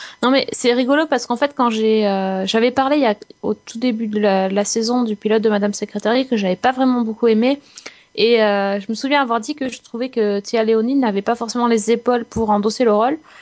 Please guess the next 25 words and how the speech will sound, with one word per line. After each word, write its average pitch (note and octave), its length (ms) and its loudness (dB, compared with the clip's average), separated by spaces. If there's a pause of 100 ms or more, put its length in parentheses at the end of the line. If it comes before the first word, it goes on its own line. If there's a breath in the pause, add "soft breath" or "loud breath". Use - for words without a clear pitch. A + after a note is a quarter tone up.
(320 loud breath)
Et A3+ 240 4
en G#3+ 100 0
fait, D4+ 160 -2
je D4+ 60 2
m'aperçois A#3+ 340 0
que C#4+ 80 -6
je B3+ 60 0
me A#3+ 60 0
suis - 140 -12
trompée A#3 360 -2
parce D4 240 -2
que A3 420 2
j'ai, G#3+ 300 -2
j'ai A3 280 4
finalement B3+ 420 0
continué B3 360 -2
à B3+ 60 2
regarder. A3+ 360 0
Moi, C4 140 4
j'ai G#3+ 140 2
vu G#3 160 0
les G#3 120 4
huit, A3+ 240 -6
euh, G3 360 0
épisodes. - 400 -2